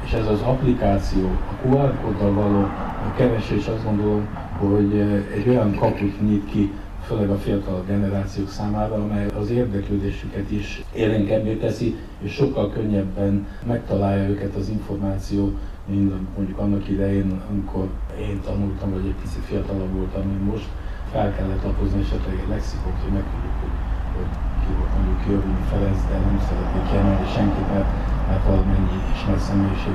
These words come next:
esetében ugyanerről beszélhetünk. Így még egyszer szeretném önkormányzatunk, ö, köszönetét tolmácsolni, főigazgató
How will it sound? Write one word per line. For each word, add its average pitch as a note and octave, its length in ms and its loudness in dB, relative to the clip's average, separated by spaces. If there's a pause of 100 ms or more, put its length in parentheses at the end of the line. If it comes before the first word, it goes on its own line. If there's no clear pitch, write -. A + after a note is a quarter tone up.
(120)
esetében G2 460 2 (600)
ugyanerről F#2+ 580 4
beszélhetünk. G2 560 2 (400)
Így A2+ 160 2
még B2 200 6
egyszer A2 260 4 (260)
szeretném G#2+ 420 4
önkormányzatunk, G2 720 4 (100)
ö, G2+ 140 6 (200)
köszönetét G2+ 540 2
tolmácsolni, G2+ 480 4
főigazgató G2+ 640 0